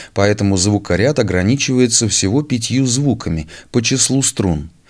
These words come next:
Играют на нарс-юхе обычно мужчины. В дни больших праздников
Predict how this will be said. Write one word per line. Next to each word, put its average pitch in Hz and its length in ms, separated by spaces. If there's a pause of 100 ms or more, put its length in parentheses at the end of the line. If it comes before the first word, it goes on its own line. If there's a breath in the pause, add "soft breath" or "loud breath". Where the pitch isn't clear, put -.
(300 loud breath)
Играют 110 580
на 101 140
нарс-юхе 104 800
обычно 101 500
мужчины. 82 640 (400 loud breath)
В 90 140
дни 110 200
больших 101 440
праздников 104 640